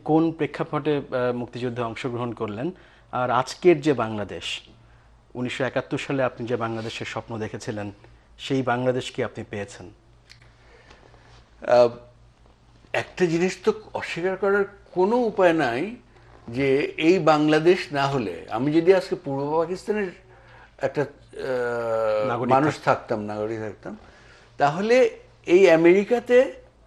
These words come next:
Speaker 2: আপনার সঙ্গে আমার এরকম দেখা হতো না, ভয়েস অফ আমেরিকাতে আমার ইন্টারভিউ হতো না। সিম্পল, আমি এই যে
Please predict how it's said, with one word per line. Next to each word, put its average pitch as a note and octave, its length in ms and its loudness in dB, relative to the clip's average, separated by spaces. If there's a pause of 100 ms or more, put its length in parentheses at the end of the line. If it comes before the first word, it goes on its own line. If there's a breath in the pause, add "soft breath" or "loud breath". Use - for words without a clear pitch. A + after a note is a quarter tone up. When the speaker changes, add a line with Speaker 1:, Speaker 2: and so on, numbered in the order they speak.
(840)
Speaker 2:
আপনার E3 280 2
সঙ্গে G#3+ 360 -4
আমার D3 240 0
এরকম B2+ 360 -2
দেখা F#2 260 -8
হতো D#2 260 -16
না, - 200 -18
ভয়েস F#3+ 280 4
অফ F#3+ 80 2
আমেরিকাতে D3+ 520 -4
আমার C#3 320 -4
ইন্টারভিউ G#2+ 500 -10 (440 soft breath)
হতো B2+ 220 -2
না। G2 140 -8
সিম্পল, - 440 0 (720 soft breath)
আমি D3+ 520 0 (1400)
এই C#3 120 -2
যে D3 220 0